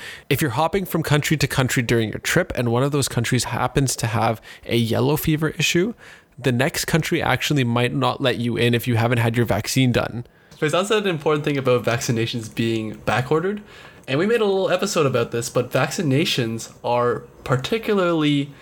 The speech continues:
Speaker 2: prone to becoming backordered. And there's a lot of travel vaccinations that have become backordered in the recent past.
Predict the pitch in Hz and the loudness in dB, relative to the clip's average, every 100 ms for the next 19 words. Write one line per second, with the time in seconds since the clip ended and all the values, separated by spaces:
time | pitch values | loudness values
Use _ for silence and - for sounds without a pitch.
0 | - - - 147 143 131 117 110 123 113 | -20 -14 -2 0 2 0 -2 -2 0 0
1 | 110 113 104 98 98 - 113 110 131 120 | 0 -2 -4 -6 -6 -2 0 0 0 0
2 | 127 143 143 139 135 131 127 - 120 120 | 2 0 0 0 0 0 0 -2 -4 -4
3 | 123 113 104 104 - 110 120 123 - 113 | -4 -6 -8 -6 -2 0 0 -2 -2 -2
4 | 107 113 117 117 107 110 104 104 120 104 | -2 -4 -4 -4 -6 -6 -6 -6 -6 -6
5 | 104 120 143 - | -4 -4 -4 -8